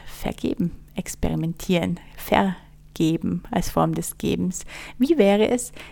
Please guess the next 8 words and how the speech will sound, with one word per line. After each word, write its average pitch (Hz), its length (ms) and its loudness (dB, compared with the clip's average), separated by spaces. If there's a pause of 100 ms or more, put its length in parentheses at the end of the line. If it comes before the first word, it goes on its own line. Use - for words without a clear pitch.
(100)
einer 180 200 2
Person 240 580 4
etwas - 420 -2
zu - 120 -4
verzeihen, 214 800 0 (400)
das 233 240 0
wir 240 80 4
ihr, 240 280 4